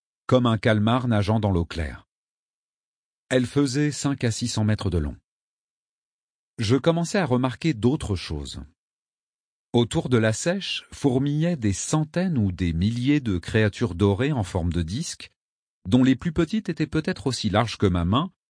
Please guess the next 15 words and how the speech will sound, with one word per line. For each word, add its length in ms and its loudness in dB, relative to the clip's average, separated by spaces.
et 120 2
dont 160 2
les 100 2
plus 160 -4
grandes 540 0
surpassaient 720 -2
les 160 0
lourdes 360 2
mantas 340 2
de 80 2
rivières 520 -2
qui 140 -6
tiraient 280 0
les 140 0
barges 440 -2